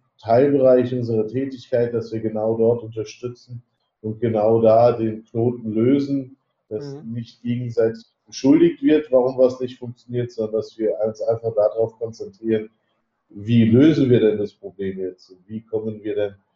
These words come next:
Speaker 1: äh, auch zu einer guten Lösung und für den Betreiber nachher und den Nutzer nachher
Speaker 2: Mhm.
Speaker 1: zu einer guten Lösung.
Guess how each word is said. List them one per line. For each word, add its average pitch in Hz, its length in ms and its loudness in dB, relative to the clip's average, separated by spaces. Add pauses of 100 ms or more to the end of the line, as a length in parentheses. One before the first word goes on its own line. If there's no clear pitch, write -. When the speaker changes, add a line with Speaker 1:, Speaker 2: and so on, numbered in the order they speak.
(260)
Speaker 1:
äh, 98 560 0
auch 98 200 -4
zu 107 200 -6
einer 107 120 0
guten 120 380 0
Lösung 107 340 2
und 101 120 -6
für - 180 -6
den 101 240 -4
Betreiber 131 540 4
nachher 107 420 2
und 95 120 -6
den 98 140 -4
Nutzer 135 400 0
nachher 95 400 -8 (340)
Speaker 2:
Mhm. 147 140 -12
Speaker 1:
zu 113 100 -8
einer 98 140 -6
guten 92 360 -14
Lösung. 85 300 -18